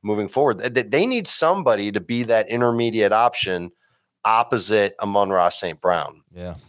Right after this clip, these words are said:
Speaker 1: And I, I, I, Josh Reynolds, does he step up? Does
Speaker 2: Yes.
Speaker 1: he become that option?
Speaker 2: I think so. I think he's gonna be a
Speaker 1: He,
Speaker 2: very
Speaker 1: he might
Speaker 2: popular,
Speaker 1: have to be. And
Speaker 2: very
Speaker 1: that could be
Speaker 2: popular
Speaker 1: someone
Speaker 2: D F S play.
Speaker 1: in those playoff challenge leagues and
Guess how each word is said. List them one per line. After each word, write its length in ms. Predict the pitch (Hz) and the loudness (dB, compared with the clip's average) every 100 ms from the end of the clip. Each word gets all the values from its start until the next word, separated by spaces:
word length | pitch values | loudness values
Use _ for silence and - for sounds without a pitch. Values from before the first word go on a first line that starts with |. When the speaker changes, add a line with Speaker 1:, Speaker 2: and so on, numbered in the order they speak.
| - | -10
Speaker 1:
And 140 | 101 | -4
I, 60 | 104 | -2
I, 60 | 120 - _ - - - _ - - - | -2 -6 _ -18 -18 -20 _ -20 -18 -14
I, 220 | 113 113 107 98 | -12 -12 -16 -6
Josh 340 | 123 120 - | 0 0 -2
Reynolds, 460 | 101 110 127 147 - | 0 2 2 0 -4
does 140 | 90 | -4
he 120 | - | -4
step 280 | 110 - 117 | -2 0 0
up? 140 | 123 - | 0 0
Does 80 | |
Speaker 2:
Yes. 180 | 113 113 | 0 0
Speaker 1:
he 60 | 113 | 0
become 160 | 117 117 | -2 0
that 180 | 117 | 2
option? 440 | 120 120 - 135 147 | 2 -2 -6 -8 -4
Speaker 2:
I 100 | 143 | -2
think 200 | 147 131 | 0 0
so. 140 | - | 0
I 120 | 123 135 | 0 2
think 180 | 135 | 0
he's 140 | 123 117 | 0 0
gonna 180 | 127 117 | 0 0
be 260 | 113 113 | 0 0
a 80 | 107 | 0
Speaker 1:
He, 60 | 90 | 0
Speaker 2:
very 280 | 127 165 151 | 0 2 2
Speaker 1:
he 40 | |
might 240 | 156 165 185 | 2 2 2
Speaker 2:
popular, 240 | 170 196 | 2 2
Speaker 1:
have 80 | - | -2
to 60 | 107 | -6
be. 240 | 90 80 - | -8 -10 -4
And 80 | 117 | 0
Speaker 2:
very 140 | 131 | 0
Speaker 1:
that 80 | 156 | 2
could 0 | |
be 60 | 151 | 2
Speaker 2:
popular 240 | 143 135 | 2 2
Speaker 1:
someone 240 | 131 123 120 | 2 2 4
Speaker 2:
D 40 | |
F 140 | 117 110 | 2 0
S 280 | - - - | -4 -10 -12
play. 220 | - 104 92 | -6 -4 -2
Speaker 1:
in 80 | 131 | 0
those 220 | 127 120 | 0 0
playoff 500 | - - 131 131 117 | -6 -2 0 2 0
challenge 440 | - 123 113 107 | 0 2 2 0
leagues 420 | 104 107 107 104 101 | -2 -2 -2 -4 -6
and 160 | 85 | -8